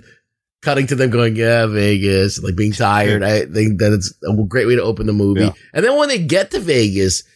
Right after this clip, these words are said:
Speaker 1: and, like, the lights are, like, reflecting off
Speaker 2: Oh, it
Speaker 1: the,
Speaker 2: looks
Speaker 1: the
Speaker 2: so
Speaker 1: hood of the
Speaker 2: cool.
Speaker 1: car.
Speaker 2: Yeah.
Speaker 1: And I'm like, "All right," like, it does, like, it plays with your emotions,
Speaker 2: Yeah.
Speaker 1: and I, I do like that. I, I, that it does that. It picks you back up again after,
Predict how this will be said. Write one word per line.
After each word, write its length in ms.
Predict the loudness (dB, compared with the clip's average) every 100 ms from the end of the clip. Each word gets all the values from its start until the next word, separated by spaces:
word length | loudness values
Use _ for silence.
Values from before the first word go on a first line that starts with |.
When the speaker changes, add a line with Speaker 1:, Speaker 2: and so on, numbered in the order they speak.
| _ _ _
Speaker 1:
and, 240 | -4 0 2
like, 160 | 0
the 100 | -2
lights 380 | -6 -4 -4 -2
are, 200 | 0 0
like, 140 | 0 -2
reflecting 520 | -4 -2 0 0 2
off 200 | 2 2
Speaker 2:
Oh, 80 | 0
it 40 | 0
Speaker 1:
the, 60 |
Speaker 2:
looks 160 | -2 -2
Speaker 1:
the 40 |
Speaker 2:
so 60 | 0
Speaker 1:
hood 100 | 2
of 80 | 2
the 60 |
Speaker 2:
cool. 120 | 0 0
Speaker 1:
car. 300 | 0 2 2
Speaker 2:
Yeah. 160 | 0 -2 _ _ _ _ _ -6
Speaker 1:
And 220 | -2 0
I'm 80 | 0
like, 160 | 0
"All 160 | 0 0
right," 340 | 2 0 -4 _
like, 280 | 0 0 -2 _
it 340 | -8 -4 -2
does, 260 | 0 0 0
like, 220 | -2 -4 _ _ _ -6
it 120 | -4
plays 240 | 0 0
with 140 | 0 0
your 120 | 0
emotions, 520 | 2 2 0 0 0
Speaker 2:
Yeah. 200 | 0 0
Speaker 1:
and 20 | 0
I, 220 | -2 -2
I 100 | 0
do 180 | 0 0
like 280 | 2 0 0
that. 180 | 0 0
I, 60 | 0 0
I, 160 | -2 -4 -8 -10 _ -8
that 280 | -2 -2 -2 _ _ _
it 180 | -6 0
does 260 | 0 0
that. 180 | 0 -2
It 160 | -4 -4
picks 220 | -4 -4
you 80 | -2
back 260 | 0 0
up 160 | 0 0
again 280 | 0 2 2
after, 420 | 0 0 0